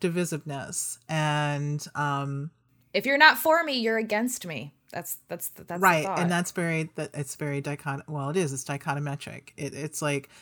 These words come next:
Speaker 1: and there's so much more to the world and to life and to thought than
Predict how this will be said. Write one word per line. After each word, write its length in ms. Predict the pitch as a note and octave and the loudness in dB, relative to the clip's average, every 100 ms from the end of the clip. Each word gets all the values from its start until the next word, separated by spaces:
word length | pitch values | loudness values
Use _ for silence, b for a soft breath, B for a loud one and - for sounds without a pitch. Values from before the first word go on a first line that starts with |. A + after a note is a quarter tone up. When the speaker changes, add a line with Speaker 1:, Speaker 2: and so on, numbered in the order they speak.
| b | b
Speaker 1:
and 140 | E3+ E3+ | 2 2
there's 180 | E3+ | 4
so 380 | - - G3+ F#3+ | 2 4 6 6
much 320 | F3+ E3+ - | 4 2 0
more 560 | F3 E3 E3 D#3 D3+ D#3 b b b b _ _ | -2 0 4 4 4 -2 b b b b _ _
to 220 | - G3+ | -2 0
the 100 | E3 | 0
world 420 | D#3 D#3 D3+ D3 D3 | 0 4 4 4 0
and 160 | D3+ | -4
to 180 | - F#3 | -2 -2
life 640 | D#3+ D#3+ D3+ D3 D#3 - - | 2 2 4 2 -2 -12 -6
and 360 | D3+ D3+ D3+ D#3 _ - | -2 0 -2 -4 _ -8
to 260 | - E3 | -2 -2
thought 420 | - - D#3 C#3+ - | -2 0 0 0 -4
than 420 | D#3+ D3+ C#3+ | -4 -2 -2